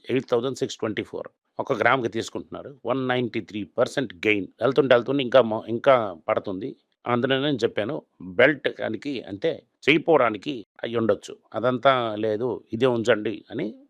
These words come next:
చెప్పడానికి ఛాన్సెస్ ఉంది. టూ థౌజండ్ నైన్టీన్ ట్వంటీలో వేసింది, ప్రీమెచ్యూర్ రిడీమ్ చేస్తాం. ఎయిట్ థౌజండ్ సిక్స్ హండ్రెడ్ థర్టీ ఫోర్, ఇది ఫోర్స్ కాదు,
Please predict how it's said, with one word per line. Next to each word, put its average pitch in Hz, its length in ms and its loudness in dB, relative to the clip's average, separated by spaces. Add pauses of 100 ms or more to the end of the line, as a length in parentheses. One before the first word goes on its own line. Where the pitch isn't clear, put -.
(140)
చెప్పడానికి 123 500 4
ఛాన్సెస్ 113 300 -4
ఉంది. 80 240 -10 (200)
టూ 160 120 2
థౌజండ్ 143 280 0
నైన్టీన్ 135 360 -2
ట్వంటీలో 120 380 -2
వేసింది, 113 540 -4 (420)
ప్రీమెచ్యూర్ 156 560 4
రిడీమ్ 131 360 0
చేస్తాం. 107 400 -2 (340)
ఎయిట్ 131 200 0
థౌజండ్ 139 240 2
సిక్స్ 120 180 -8
హండ్రెడ్ 135 220 -2
థర్టీ 110 200 -2
ఫోర్, - 280 -8 (280)
ఇది 139 140 2
ఫోర్స్ 170 360 2
కాదు, 120 380 -2